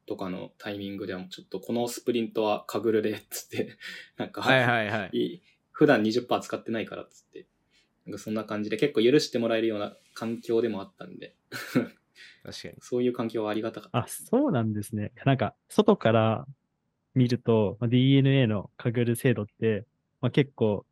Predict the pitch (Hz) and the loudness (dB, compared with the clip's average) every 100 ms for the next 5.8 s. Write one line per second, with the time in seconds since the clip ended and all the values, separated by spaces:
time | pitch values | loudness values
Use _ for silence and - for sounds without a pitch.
0 | _ _ - 120 131 123 135 131 123 120 | _ _ -4 2 4 4 2 2 2 2
1 | 107 107 104 - 104 104 101 98 _ _ | 2 -2 -4 -6 -4 0 0 -2 _ _
2 | _ _ _ _ - 120 135 156 156 165 | _ _ _ _ 0 4 6 6 6 6
3 | 160 135 - 101 90 - - - 113 110 | 6 4 2 -4 -6 -12 -8 -6 -2 0
4 | 107 - 101 101 - 127 - 165 160 170 | 0 -2 -4 -4 -2 -2 4 4 6 4
5 | - 127 107 101 127 127 123 123 | 4 4 4 2 2 2 2 0